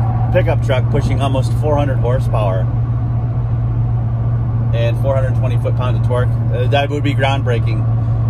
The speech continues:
Uh, so it's more than plenty. Uh, the fit and finish, no problems whatsoever, no issues. Mileage is around fourteen,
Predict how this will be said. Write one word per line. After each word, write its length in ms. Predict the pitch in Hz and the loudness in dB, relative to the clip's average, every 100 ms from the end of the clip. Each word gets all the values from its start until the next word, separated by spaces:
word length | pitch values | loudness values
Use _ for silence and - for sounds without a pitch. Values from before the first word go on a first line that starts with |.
| - - - - - - | 0 0 0 0 0 0
Uh, 220 | 123 123 131 | 0 0 2
so 180 | 151 | 2
it's 140 | 143 - | 2 0
more 260 | 147 156 | 2 2
than 160 | 147 131 | 0 0
plenty. 460 | 135 131 117 - - - - - - - | 0 0 2 0 0 0 0 0 0 0
Uh, 220 | 113 127 | 2 2
the 60 | 131 | 2
fit 180 | 165 156 | 2 2
and 100 | 147 | 0
finish, 400 | 151 156 160 - - - - - | 0 2 0 0 0 0 0 0
no 220 | 170 160 | 2 2
problems 500 | 170 160 156 147 - | 2 0 0 0 0
whatsoever, 720 | 151 - 135 135 139 143 135 - - - - - - - - - | 2 2 2 2 0 -2 -2 -2 -2 -2 -2 0 0 0 0 0
no 220 | 139 139 | 2 0
issues. 640 | 135 135 - - - - - - 113 110 110 113 110 - - - 107 - - - - - - - | 0 0 0 0 0 -2 0 0 0 0 0 0 0 0 0 0 0 0 0 0 0 0 0 0
Mileage 440 | 143 170 165 160 151 | 0 0 -2 -2 -2
is 120 | 151 | 0
around 220 | 151 143 | 0 0
fourteen, 680 | 143 147 - 139 139 143 | 0 0 0 -2 -2 -2